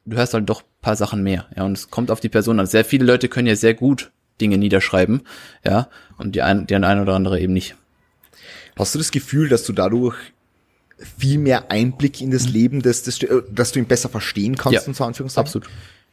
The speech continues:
Speaker 1: Absolut. Also ich merke es grad bei, ähm, weiblichen Klienten, ähm, da habe ich definitiv das, das Gefühl, dass ich mich besser in die Person reinversetzen kann und mehr weiß eigentlich, was bei ihr aktuell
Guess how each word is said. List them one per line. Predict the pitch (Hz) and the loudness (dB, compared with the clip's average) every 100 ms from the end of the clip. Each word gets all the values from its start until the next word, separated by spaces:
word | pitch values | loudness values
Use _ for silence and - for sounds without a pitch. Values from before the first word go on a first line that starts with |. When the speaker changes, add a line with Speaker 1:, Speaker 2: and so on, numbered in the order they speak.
| _ - | _ -4
Speaker 1:
Absolut. | 101 104 101 _ - - - - - | -2 -4 -8 _ -20 -20 -20 -20 -6
Also | 107 113 | -2 0
ich | 120 | 2
merke | 127 | 0
es | - | 2
grad | 131 135 | 0 2
bei, | 131 127 127 | 4 6 6
ähm, | 113 117 113 107 | 4 4 2 2
weiblichen | 107 110 104 95 | 0 0 -4 -2
Klienten, | 95 92 107 113 _ - | -2 0 -2 -4 _ -6
ähm, | 98 101 101 104 - - _ | -2 0 0 -2 -8 -20 _
da | 104 104 | 2 2
habe | 104 107 | 2 -4
ich | - | -6
definitiv | 110 110 107 104 | -6 -4 -8 -8
das, | - - _ - | -10 -14 _ -12
das | - | -8
Gefühl, | - - 110 | -8 -6 -4
dass | 101 98 104 | -2 -2 -2
ich | 101 - - - - - | -6 -10 -18 -20 -14 -8
mich | - | 0
besser | 123 131 | 0 2
in | 117 | -2
die | |
Person | 110 107 101 | 0 0 2
reinversetzen | 117 120 113 - 113 | 2 2 0 -2 -4
kann | 113 | -2
und | 110 107 - - - _ | 0 -2 -6 -18 -20 _
mehr | 107 117 120 110 | 0 4 4 6
weiß | 110 113 - | 4 4 0
eigentlich, | 101 104 104 | -2 -2 -2
was | 104 | -4
bei | - | 0
ihr | 98 92 - | 2 2 0
aktuell | - 110 98 95 | -4 0 0 0